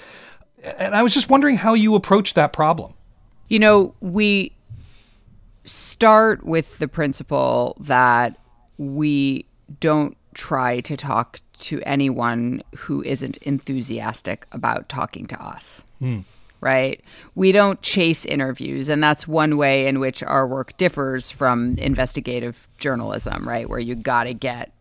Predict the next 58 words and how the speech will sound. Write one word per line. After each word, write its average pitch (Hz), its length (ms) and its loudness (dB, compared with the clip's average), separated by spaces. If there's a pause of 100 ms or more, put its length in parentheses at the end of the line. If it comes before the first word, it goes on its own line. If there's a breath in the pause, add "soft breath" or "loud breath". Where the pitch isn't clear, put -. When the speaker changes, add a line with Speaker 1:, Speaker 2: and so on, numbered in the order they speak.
(340)
Speaker 2:
the 135 140 -4
interview 127 720 -4
at 131 200 0
all 127 200 -4
costs, - 760 -6
right? 120 360 0 (440 loud breath)
We 196 160 0
don't 208 260 4
pursue 160 680 -2
people 135 480 -4
if 127 180 -8
they 151 160 -2
say, 147 400 2
you 165 140 -2
know, 160 120 0
we 175 200 0
are 180 160 4
very 175 320 0
much 170 180 -4
aware 156 300 0
that 135 80 -4
we're 139 100 -6
talking 151 320 -2
to 135 80 -2
people 143 220 -6
about 135 160 -4
extraordinarily 139 640 -2
traumatic 127 580 -2
things. 170 480 0
And 139 120 -2
if 131 140 -6
they 160 140 0
say, 156 460 2
I, - 260 0
you 147 140 -4
know, 131 340 -2 (300 loud breath)
I've 117 120 -8
been 135 200 0
through 165 320 0
it 156 80 -2
with 139 200 -8
the 143 60 -4
media, 170 540 4
I've - 160 0
talked 151 300 -4
about 131 260 -8
this - 160 -14
enough, 170 540 4
it 147 160 -6
brings 139 320 -4
up 131 160 -8
too 151 160 -4
much, 165 600 0
I 139 120 -2
wanna 135 280 -2
leave 135 220 -6
it 131 80 -6
alone, 147 640 2